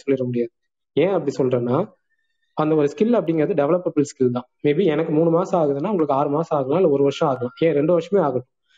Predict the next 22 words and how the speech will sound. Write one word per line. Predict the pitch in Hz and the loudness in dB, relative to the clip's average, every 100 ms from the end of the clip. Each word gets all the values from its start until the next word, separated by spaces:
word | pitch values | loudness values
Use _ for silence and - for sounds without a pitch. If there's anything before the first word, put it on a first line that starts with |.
| - | -4
அந்த | 139 139 | -2 0
ஸ்கில்லை | 196 233 | 0 0
வளர்த்துக்கோங்க. | 185 175 175 139 117 131 _ _ | 0 0 0 -2 -4 -8 _ _
அதுக்கு | - 143 | -2 0
நம்ம | 147 139 | 2 0
பண்ண | 139 165 | 0 0
வேண்டியது | 190 156 214 | 0 0 0
கன்சிஸ்டன்ட்டா | 156 156 165 147 170 | -2 -4 -4 -2 0
எஃபர்ட் | 143 156 147 | 0 0 -2
போடணும். | 131 123 214 | -2 0 0
என்ன | 143 160 | 2 0
பண்ணுங்கிறது | 185 147 165 180 139 | 0 0 2 2 2
ரோட் | 151 147 | 2 2
மேப் | 160 151 | 2 -2
நமக்கு | 139 127 123 | -2 -4 -2
கிளியரா | 127 131 | 0 0
தெரியும். | 135 120 113 _ _ _ | 0 -2 -6 _ _ _
இதுக்கு | - 143 - | -4 -4 -2
தேவை | 160 196 226 | 0 2 2
என்னன்னா | 170 143 170 | 0 0 0
மோட்டிவேஷன் | 170 165 160 139 131 120 | 0 0 2 0 0 -2
தான். | 131 | -2